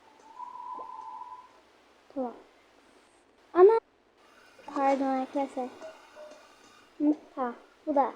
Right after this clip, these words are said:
iyi. Şu an gayet iyiyiz. Valizleri, bavulları, çantaları falan şuraya koyacağım. Şimdi bu gözlük bunun olsun.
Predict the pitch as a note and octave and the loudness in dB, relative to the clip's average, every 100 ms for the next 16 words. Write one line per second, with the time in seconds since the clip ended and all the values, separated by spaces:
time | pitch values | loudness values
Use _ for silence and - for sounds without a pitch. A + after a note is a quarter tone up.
0 | - A#3+ A#3+ D#4+ - - _ _ _ _ | -6 -4 -4 -4 -12 -20 _ _ _ _
1 | _ _ _ - - - - _ - F#4 | _ _ _ -20 -20 -20 -20 _ 0 6
2 | E4 D4+ D#4 D#4+ D4 D#4 - C4 G#3+ - | 8 8 8 6 6 4 0 -6 -6 -6
3 | - - - - - _ _ _ _ _ | -8 -8 -10 -14 -20 _ _ _ _ _
4 | _ _ _ _ _ _ _ _ _ _ | _ _ _ _ _ _ _ _ _ _
5 | _ E4+ D#4+ B3+ A#3 A#3 C4+ C#4+ A#3+ A#3 | _ 6 6 6 0 -2 2 2 2 -2
6 | A3+ A3+ - D4+ C4+ A#3+ A3+ - C#4 D4 | -4 -8 -6 -6 -4 -8 -8 -6 -6 -6
7 | - - - _ - C#4 C4+ - B3 A#3 | -10 -20 -20 _ -2 2 2 0 -2 -2
8 | A#3+ C4 - - - E4 E4 D#4 C4+ D#4+ | -6 -6 -10 -14 0 6 8 6 10 12
9 | F#4 E4 - - _ _ _ _ _ _ | 12 12 6 -4 _ _ _ _ _ _
10 | _ _ _ _ _ - D4 C#4 B3+ B3 | _ _ _ _ _ 0 4 4 4 0
11 | - - - C#4 A#3+ A3+ A3+ - - B3 | -4 -10 -6 -4 -4 -6 -12 -16 -18 -18